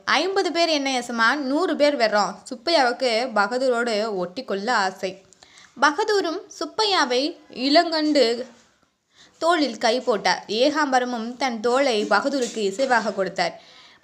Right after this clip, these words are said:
மாறிப்போன விக்டர் துரை, "சரியில்லை எசமா" என்றதும் பகவ-, பகதூர் இன்னொரு கையை ஏகாம்பரத்தின் தோள் மேல் போட்டார்.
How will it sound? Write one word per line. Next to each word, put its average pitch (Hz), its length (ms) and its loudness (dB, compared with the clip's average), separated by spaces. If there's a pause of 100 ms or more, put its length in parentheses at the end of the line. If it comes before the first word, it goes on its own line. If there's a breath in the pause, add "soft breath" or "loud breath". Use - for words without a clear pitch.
மாறிப்போன 339 600 4
விக்டர் 302 360 0
துரை, 277 460 0
"சரியில்லை 294 540 2
எசமா" 220 560 0
என்றதும் 214 560 -4
பகவ-, 233 460 2 (500)
பகதூர் 240 540 2
இன்னொரு 262 440 -4
கையை 220 520 -2 (260 loud breath)
ஏகாம்பரத்தின் 285 800 -2
தோள் 254 240 0
மேல் 226 280 -8
போட்டார். 180 560 -4